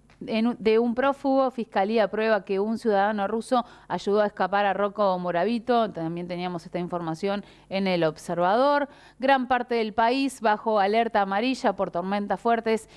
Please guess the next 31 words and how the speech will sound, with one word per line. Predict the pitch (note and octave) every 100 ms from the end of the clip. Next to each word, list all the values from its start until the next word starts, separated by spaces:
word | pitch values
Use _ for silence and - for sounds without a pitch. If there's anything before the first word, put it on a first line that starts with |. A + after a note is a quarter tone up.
| - -
y |
lluvias | F#3+ A#3+ A3+ G#3+ -
intensas. | G3+ G#3+ D4 C#4 B3 D#4 D#4
Vamos | C4+ G#3+ G#3
a | F3+
tener | F3+ F#3+
que | F#3
estar | - G3 F3 - -
entonces | - F3 G3+ G3 F#3
alerta, | F#3+ G#3 G#3+ G3+ - A3 B3 - - -
eh, | E3+ E3 E3+ F3
como | G3 F3+ D#3+ D#3
vienen, | F3+ F#3 F3 E3 D#3 D#3 D#3 - -
como | - F#3+
vienen, | F#3+ G3 F#3+ F3 D#3+ D#3+ D#3 D#3
este, | E3 D#3 - D#3 D3 - E3+
el | F3
tiempo, | A3+ A3 G#3+ C#4
porque | F3 - D3
ahora | C#3 D#3+
no | E3
está | D#3+
lloviendo, | F3+ A#3 D#4+ C#4 D#3 D#3 D#3 -
aparentemente, | E3 D3+ E3+ F3 E3+ E3+ D#3+ - - - -
eh, | - C3+ - - -
está | - F3 D#3
todo | F3+ F3 F#3
normal, | A#3 B3 C#4+ D4
pero | D#4 D4 D#4+ G3 F3+
seguirían | - F#3 F3+ G3+ G#3 F#3
entonces | E3+ F#3 F3+ F3+ G3